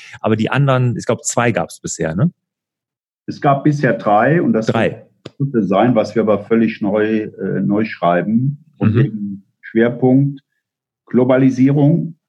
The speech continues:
Speaker 2: da steht vor allem China
Speaker 1: Mhm.
Speaker 2: ganz vorne. Innovation, Digitalisierung. Und Digitalisierung ist natürlich die große Herausforderung. Aber da sind viele der Hidden Champions auch sehr gut in ihren Bereichen.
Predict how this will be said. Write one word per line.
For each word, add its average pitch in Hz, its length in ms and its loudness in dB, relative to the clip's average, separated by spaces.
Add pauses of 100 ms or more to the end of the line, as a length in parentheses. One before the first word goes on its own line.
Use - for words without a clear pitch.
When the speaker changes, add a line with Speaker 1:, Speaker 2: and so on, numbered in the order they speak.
Speaker 2:
da - 100 -4
steht 117 340 -2
vor 90 160 -4
allem 113 180 2
China 131 640 0 (640)
Speaker 1:
Mhm. 104 240 -4
Speaker 2:
ganz 131 240 -6
vorne. 117 680 2 (680)
Innovation, 117 1040 2
Digitalisierung. 98 920 0
Und 87 100 0
Digitalisierung 107 680 -2
ist - 120 -6
natürlich 98 640 -2
die 98 220 0
große 95 440 -4
Herausforderung. 90 840 -2
Aber 98 160 0
da 107 100 2
sind 117 280 2
viele 113 440 2
der 98 140 0
Hidden 98 180 0
Champions 92 480 -2
auch 82 180 -10
sehr 90 240 -4
gut 87 300 -4
in 85 100 -2
ihren 80 240 -2
Bereichen. - 540 -10